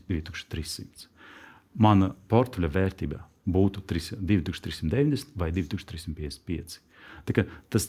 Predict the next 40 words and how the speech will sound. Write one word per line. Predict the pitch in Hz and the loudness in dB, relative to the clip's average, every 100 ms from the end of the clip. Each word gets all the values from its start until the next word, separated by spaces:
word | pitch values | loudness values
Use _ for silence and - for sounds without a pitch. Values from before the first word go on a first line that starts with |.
| 120 | 4
mēs | 107 | 6
joprojām | 120 117 165 131 | 4 4 4 6
runājam | 143 113 85 | 6 6 2
par | - | 0
to, | 143 | 0
ka | 131 104 | 2 -2
tas | - | -4
svārstības | 117 113 - 127 127 - 104 - - - | -6 -8 -2 2 2 2 -4 -4 -8 -2
ir | 110 101 - | 0 0 -2
ap | 87 | -4
desmit | 90 - 85 | -4 -4 -4
procenti. | 95 87 - 80 - _ | -4 -4 -6 -10 -14 _
Man | 110 123 151 | 6 8 8
nebija | 151 104 98 | 6 4 4
jāgaida | 123 98 82 82 | 2 2 0 -2
pagājušā | 110 104 82 80 78 | -2 -2 -2 -4 -2
gada | 90 78 | -2 -4
to | 78 | -4
labāku | 78 107 92 73 - 117 | 0 0 0 -4 2 4
momentu, | 117 76 - - - - - | 4 0 -8 -20 -20 -20 2
investēt | 113 101 85 - - | 4 6 4 -4 -8
katru, | - 113 101 - 71 73 _ _ | 0 2 2 -2 -12 -12 _ _
ā, | 80 76 76 76 | -2 -2 -2 0
nedēļu | 110 92 76 73 67 | 0 0 -2 -2 -6
ap | - 82 | -8 -4
piecdesmit | 104 85 - 98 175 | 0 0 0 -2 -2
eiro. | 175 123 - - | -4 -6 -6 -4
Es, | 120 | 0
principā, | 135 139 139 101 | 4 4 2 -2
varētu | 85 92 | 0 -2
dabūt | 82 - 107 | -4 -2 -2
ļoti | 95 80 | -2 -2
labu, | 82 90 76 - - | -2 -2 -8 -10 -4
labu | 101 95 - | -4 -4 -4
un | 78 71 | -6 -4
tuvu | 95 85 80 80 - 90 | -2 0 -2 -4 -10 -6
rezultātu. | 78 78 - - - - - - - | -4 -6 -14 -18 -20 -20 -16 -10 2
Tas | 170 | 4
bija | 143 117 | 8 8
mans | 110 104 - | 8 6 4